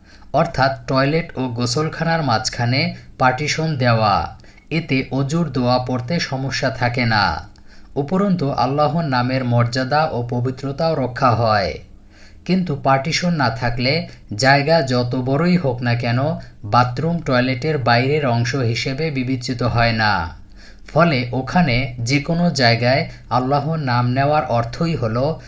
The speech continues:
টয়লেটে আল্লাহর নাম নেওয়া। তাই আড়াল বা পার্টিশনের ব্যবস্থা করা উত্তম। তবে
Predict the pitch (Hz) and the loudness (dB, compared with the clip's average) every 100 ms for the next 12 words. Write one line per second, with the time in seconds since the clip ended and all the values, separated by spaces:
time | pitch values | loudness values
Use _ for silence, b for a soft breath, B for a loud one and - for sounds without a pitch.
0 | B - 131 131 147 170 156 139 120 123 | B -4 0 2 0 -2 -2 0 0 0
1 | 123 123 156 160 127 123 117 113 113 104 | 0 -2 -4 -4 0 2 2 2 2 2
2 | 87 82 - - b b b - 143 120 | 0 -4 -16 -20 b b b 4 4 4
3 | 120 120 147 170 160 165 160 120 120 135 | 0 2 4 2 2 0 4 2 4 0
4 | - 147 156 123 113 120 120 127 120 123 | -4 -4 -4 -2 0 -2 -2 -4 -2 0
5 | 151 151 127 123 135 117 104 90 82 - | 0 0 -4 -4 0 2 0 -2 -8 -12
6 | - - - _ _ _ _ _ - 147 | -16 -18 -20 _ _ _ _ _ -4 0
7 | 165 143 | 2 2